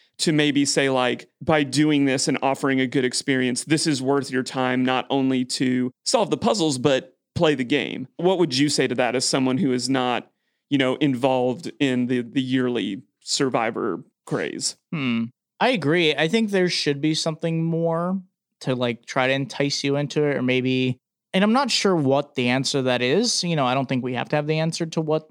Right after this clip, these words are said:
Speaker 2: i-, is, like, an easy way to get more people involved unless there was something s-, directly involved in terms of, like, rewarding towards the show or being more involved with the show. But it does feel like there was a thing of, like, I think it, on a baseline level, intrigues me enough to, like,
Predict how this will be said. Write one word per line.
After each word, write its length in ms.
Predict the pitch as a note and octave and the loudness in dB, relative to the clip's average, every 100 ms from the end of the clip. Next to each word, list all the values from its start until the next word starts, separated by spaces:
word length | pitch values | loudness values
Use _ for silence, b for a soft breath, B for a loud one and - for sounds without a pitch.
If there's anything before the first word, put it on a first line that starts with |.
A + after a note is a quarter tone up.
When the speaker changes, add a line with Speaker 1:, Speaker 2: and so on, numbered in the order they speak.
| _ | _
Speaker 2:
i-, 40 | |
is, 320 | D3 C#3 D3+ D3+ | -10 -6 -4 -2
like, 80 | C#3+ | -2
an 80 | C3 | -2
easy 260 | D3+ C#3+ | -2 -2
way 180 | C#3+ C#3 | 0 0
to 80 | C#3 | 0
get 140 | C#3 | -2
more 140 | C3+ C#3 | -4 -4
people 280 | - D3 C#3+ | -4 -4 -2
involved 360 | C3+ C3 C3+ | 0 0 0
unless 280 | C3+ C3 - | -2 -2 -4
there 100 | C3 | -6
was 100 | B2 | -4
something 520 | C3 B2 B2 B2 B2 | -4 -4 -2 -2 -2
s-, 80 | - - | -6 -8
directly 320 | C#3+ C#3+ C3+ | -2 -2 0
involved 340 | C3 B2 B2 B2+ | -2 0 0 0
in 120 | B2 | -4
terms 260 | C3+ B2+ | -2 -4
of, 60 | A#2+ | -4
like, 300 | A#2+ A#2 - _ _ _ _ - | -4 -6 -8 _ _ _ _ -2
rewarding 520 | D3 C#3+ D3 C#3+ C#3 | 0 2 2 2 0
towards 400 | B2+ C#3 C#3 C3 | -2 -2 -2 -2
the 100 | - | -4
show 640 | B2 - B2 B2+ C#3 C#3+ C#3+ | -2 0 2 2 2 0 0
or 100 | - | -2
being 260 | C3+ B2+ B2+ | 0 2 2
more 160 | B2 B2 | 0 0
involved 320 | A#2+ B2 C3+ | -2 -4 -6
with 100 | A3 | -4
the 80 | F#3 | -4
show. 520 | - F#3+ G3 G3+ F#3+ _ C#3 | -2 0 0 -2 -4 _ -2
But 160 | D3 | 2
it 300 | C#3+ C3+ - | 2 0 0
does 260 | G#3 A#3 G#3 | 2 2 2
feel 220 | - F3+ | 2 2
like 200 | E3 D#3 | 2 0
there 120 | D3+ | 0
was 100 | C#3+ | 0
a 60 | C3+ | 0
thing 240 | D#3 C#3 | 0 0
of, 100 | C3+ | 0
like, 300 | C3+ B2 - _ | 0 -2 -4 _
I 80 | F#3+ | 2
think 200 | A#3 C4+ | 2 0
it, 180 | B3 - | -2 -2
on 140 | F3 | 0
a 40 | E3 | 0
baseline 640 | - E3 F3+ - D#3 C#3+ | 2 0 0 0 0 0
level, 500 | C3+ B2+ B2+ B2 - - | 0 0 0 0 -4 -2
intrigues 520 | D#3 C#3+ - G3+ F#3 | 0 0 0 2 2
me 80 | F3+ | 2
enough 240 | D3+ C#3 | 2 0
to, 80 | - | 0
like, 260 | B2+ A#2+ | -2 -2